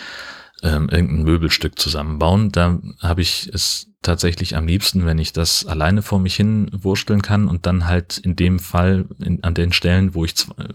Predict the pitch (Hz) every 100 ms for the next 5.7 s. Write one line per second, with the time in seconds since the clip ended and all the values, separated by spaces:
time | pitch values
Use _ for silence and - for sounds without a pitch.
0 | - 87 95 90 - - 82 87 92 -
1 | 82 87 87 - - - - - 82 78
2 | 80 90 92 95 87 85 - _ - 82
3 | - 110 107 113 110 107 117 127 160 _
4 | - - _ - 82 82 80 80 90 87
5 | 87 - 87 - - 92 151